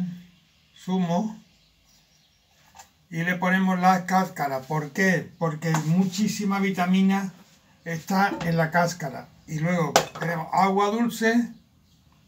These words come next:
pues aquí le damos sabor al agua, que tiene fama de que no sabe a nada. Ahora podemos hacer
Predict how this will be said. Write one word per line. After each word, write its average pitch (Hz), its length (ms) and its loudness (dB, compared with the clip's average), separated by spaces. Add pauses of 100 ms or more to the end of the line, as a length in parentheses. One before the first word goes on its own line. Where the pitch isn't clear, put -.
(680)
pues 143 520 -8 (800)
aquí 156 280 -8
le 160 160 0
damos 170 400 0 (380)
sabor 156 600 0
al 147 140 2
agua, 165 480 4 (1000)
que 143 120 -10
tiene 151 280 -4
fama 170 380 -2
de 135 120 -8
que 135 120 -10
no 139 100 -6
sabe 160 240 2
a 165 40 2
nada. 185 440 2 (1040)
Ahora 160 400 0
podemos 170 380 2
hacer 185 400 -2